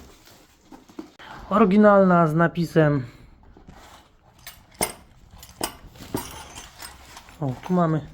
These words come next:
narzędzia do hulajnogi, ładowarka, instrukcja obsługi. Na stronie również możecie zobaczyć inne pojazdy, jakie posiadają na przykład takie fajne deskorolki,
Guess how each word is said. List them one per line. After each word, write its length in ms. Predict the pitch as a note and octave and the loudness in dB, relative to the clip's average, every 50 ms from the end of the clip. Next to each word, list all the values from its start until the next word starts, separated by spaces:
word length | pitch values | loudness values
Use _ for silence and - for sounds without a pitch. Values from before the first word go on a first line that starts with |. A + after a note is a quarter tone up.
| - - | -8 -4
narzędzia 540 | D#3+ D#3+ D3+ D#3 F#3+ F3+ F3 E3 E3 E3 | -4 -4 0 0 0 2 4 4 4 4
do 100 | D3+ D#3+ | 2 0
hulajnogi, 600 | D#3 - - D#3+ D#3 D3+ D3+ D#3 D3+ C#3+ C#3 D3 C3+ - - - - - _ _ _ | -4 -2 -2 -2 0 0 0 -2 -2 -2 -4 -2 -2 -2 -4 -4 -16 -20 _ _ _
ładowarka, 840 | G3+ G3+ G#3 G3 G3+ G3 F3+ F#3 F#3 F3 E3+ - - F3+ E3 D#3+ D3 - - - - - - - - - - _ _ - - _ - - - | -2 -2 0 0 0 0 2 2 0 0 -2 -4 -2 0 0 0 0 -2 -4 -4 -4 -12 -20 -20 -20 -20 -20 _ _ -20 -20 _ -14 -10 -6
instrukcja 600 | - G3+ F#3 - - - G3+ F3 - - - F#3 | -4 -4 -4 -6 -4 -4 -4 -4 -4 -2 0 0
obsługi. 600 | F3 D#3+ - - - F#3 F3 D#3+ E3 E3+ D#3+ C#3 - _ _ _ _ _ _ _ _ _ - _ - - _ - - - - - _ _ _ _ _ - - - - - - - - - - - - - - - - - _ - - - - - _ - - - - - - - - - - - - - - - - - - - - - - - - - - - - - - - - - - - - - _ - _ - - _ _ _ _ | 0 0 -2 -4 -2 -2 0 0 0 -2 -2 -2 -6 _ _ _ _ _ _ _ _ _ -20 _ -20 -20 _ -20 -20 -20 -20 -20 _ _ _ _ _ -8 -8 -8 -8 -8 -20 -20 -20 -20 -18 -16 -16 -16 -16 -18 -20 -20 _ -20 -20 -20 -20 -20 _ -20 -20 -20 -18 -14 -14 -12 -8 -6 -6 -6 -8 -10 -16 -6 -6 -6 -6 -4 -16 -18 -20 -20 -20 -20 -18 -18 -16 -16 -18 -20 -20 -20 -20 -20 -20 -20 _ -20 _ -20 -20 _ _ _ _
Na 100 | F#3+ F#3+ | 0 0
stronie 440 | F#3 F#3+ - - F#3 F3+ F3+ F3 F3 | 0 0 0 2 4 4 6 4 4
również 320 | F3 E3+ E3 E3+ D#3 - | 2 2 0 -2 -2 -2
możecie 360 | - E3 D#3 D3+ C#3+ - - D#3+ | -4 -4 -4 -4 -6 -4 -4 -2
zobaczyć 460 | D3+ D#3 D#3 D#3 D3+ - - - - | -2 0 0 0 0 -2 -12 -10 -4
inne 260 | - G3 F#3+ F#3 F3 | -2 0 2 2 2
pojazdy, 420 | F3+ F3+ F3 F3 E3+ D#3+ D#3 D#3 | 2 2 2 2 2 2 0 0
jakie 220 | D#3+ D#3 D3+ - C#3+ | -2 -2 -2 -4 -8
posiadają 420 | - D#3+ - - D3 D#3 D#3 D#3 | -8 -6 -4 -2 2 4 4 4
na 100 | D#3 D3+ | 2 0
przykład 300 | D3 - - D#3 D3+ D3+ | -2 -2 -4 -4 -4 -4
takie 320 | - D3 - - D3+ D3 C#3 | -6 -6 -2 -2 -2 -2 0
fajne 300 | - D#3+ D3+ D3+ D3+ C#3+ | 0 0 0 0 -2 -2
deskorolki, 760 | D3+ D3+ D3+ - - F3 F3 F3+ F3 - - B3 C4+ C4 | -4 -6 -2 0 4 4 4 4 2 2 2 2 2 2